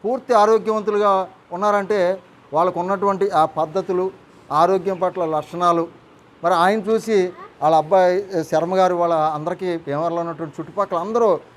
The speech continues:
ఐఏఎస్ ఆఫీసర్లు సైతం వచ్చి ఆయన దగ్గర ఈ క్లాసులు తీసుకోవడం జరుగుతుంది. అటువంటి బిడ్డను కన్నటువంటి ఆ తల్లి గారిని, కామేశ్వరమ్మ గారిని సత్కరించుకోవడం ఇవాళ మాకు వచ్చినటువంటి, ఈరోజు ఈ కార్యక్రమానికి వచ్చేసినటువంటి మా కాసిం సోదరుడు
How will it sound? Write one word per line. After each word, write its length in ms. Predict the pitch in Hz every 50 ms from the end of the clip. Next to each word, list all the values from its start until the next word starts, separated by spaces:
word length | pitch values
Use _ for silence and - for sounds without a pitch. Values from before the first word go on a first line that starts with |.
| - - _ _ - 139
ఐఏఎస్ 360 | 156 185 208 208 208 170 190
ఆఫీసర్లు 500 | 190 180 180 180 180 165 160 185 170 156
సైతం 340 | 143 175 180 220 220 240 226
వచ్చి 220 | 208 214 - 208
ఆయన 120 | 190 190
దగ్గర 400 | 190 185 175 190 185 185 180 170
ఈ 80 | 170 165
క్లాసులు 420 | 160 - 165 160 180 180 180 208
తీసుకోవడం 420 | 180 170 190 - - 190 180 170 160
జరుగుతుంది. 460 | 147 147 151 156 151 - 143 127 117 - - _ _ _ _ _ - - - - - - - - - - -
అటువంటి 320 | 123 120 165 175 170 160
బిడ్డను 340 | 131 151 165 170 202 220 214
కన్నటువంటి 520 | 208 190 185 190 185 165 190 185 170 175
ఆ 120 | 165 147 151
తల్లి 300 | - - 151 170 196 208
గారిని, 280 | 214 214 196 180 170
కామేశ్వరమ్మ 580 | - 156 151 156 175 180 160 165 180 175 170 170
గారిని 280 | 175 170 165 170 156 139 - - - - - - - - -
సత్కరించుకోవడం 840 | 160 160 - - 208 202 214 208 147 185 175 208 185 180 175 175 160 - - - _ _ _ _ -
ఇవాళ 200 | 139 160 170 170
మాకు 340 | 165 165 160 160 151 - 160
వచ్చినటువంటి, 500 | 151 - 180 180 170 151 170 165 156 160
ఈరోజు 320 | 151 151 160 160 160 160
ఈ 40 | 156
కార్యక్రమానికి 560 | 156 156 156 156 156 - 170 165 165 156 151
వచ్చేసినటువంటి 720 | 147 - 165 160 151 - 156 139 - 156 151 139 135 160 - - - - - - - - - - - - -
మా 100 | 139 139
కాసిం 540 | 139 - 143 151 165 160 - 175 160 143 135
సోదరుడు 440 | - 147 156 156 165 160 151 160